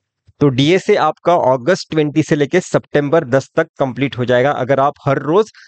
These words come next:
चार घंटे के लेक्चर्स देख के मेन नोट्स बना के रिवीजन करके खत्म कर रहे हो।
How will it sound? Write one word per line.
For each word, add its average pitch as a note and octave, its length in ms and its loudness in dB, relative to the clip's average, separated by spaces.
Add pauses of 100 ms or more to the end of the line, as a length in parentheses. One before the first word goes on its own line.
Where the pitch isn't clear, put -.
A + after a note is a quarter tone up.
(240)
चार C#4 240 2
घंटे D#3 300 -6
के D3+ 100 -2
लेक्चर्स C3+ 440 0
देख A#2 260 0 (100)
के F3+ 120 4
मेन C3+ 240 2
नोट्स C#3+ 320 0
बना B2 220 0
के E3+ 220 0
रिवीजन C3 400 0
करके B2+ 280 -2
खत्म C3+ 340 -2
कर A#2 160 -2
रहे - 100 -10
हो। - 40 -10